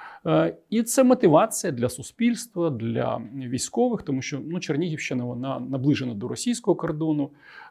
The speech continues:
е, достатньо було багато прильотів по військових базах на Чернігівщині. Тобто це більш небезпечний регіон, аніж захищений центр, е, Києва. Тому, безперечно, це достатньо сильний крок, мотиваційний,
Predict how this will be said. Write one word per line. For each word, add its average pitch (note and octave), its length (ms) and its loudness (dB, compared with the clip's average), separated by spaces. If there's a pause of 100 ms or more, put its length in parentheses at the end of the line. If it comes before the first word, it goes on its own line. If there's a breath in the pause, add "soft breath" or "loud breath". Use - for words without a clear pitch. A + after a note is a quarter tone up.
е, - 40 -8 (300)
достатньо C#3+ 420 -2
було B2 200 0
багато B2 380 -8
прильотів C3+ 560 -2
по - 180 -6
військових A#2+ 460 -4
базах G3 440 -2
на E3+ 260 -4
Чернігівщині. D3 680 -2
Тобто D#3 240 -4
це A#3+ 220 0
більш D#3+ 380 0
небезпечний C#3+ 540 -2
регіон, A#3+ 360 0
аніж D#3+ 340 -6 (100)
захищений C3+ 540 -2
центр, D3+ 380 -4 (360)
е, C3+ 120 -6
Києва. - 440 -4
Тому, G3+ 260 0
безперечно, F3+ 720 -2
це A3 360 0 (160 loud breath)
достатньо D3+ 400 -2
сильний B2 380 -2
крок, C#4 280 -6
мотиваційний, G#3+ 640 -6